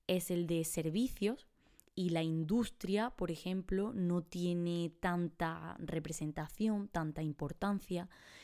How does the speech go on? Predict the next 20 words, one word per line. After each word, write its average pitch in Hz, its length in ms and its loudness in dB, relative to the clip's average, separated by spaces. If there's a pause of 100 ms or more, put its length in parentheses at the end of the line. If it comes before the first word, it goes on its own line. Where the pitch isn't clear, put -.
(180)
Y 226 140 4
como 196 320 4
el 185 80 2
sector 214 640 2
de 226 240 4
servicios 220 800 0 (440)
es 196 140 2
tan 214 160 2
importante, 240 840 2 (100)
pues 165 420 -6
a 160 140 0
veces 208 460 0
se 202 200 -2
trata 214 540 -2 (380)
de 175 240 4
trabajos 175 800 2 (360)
estacionales 175 1080 0
que 165 140 -4
solo 175 340 4
duran 208 480 2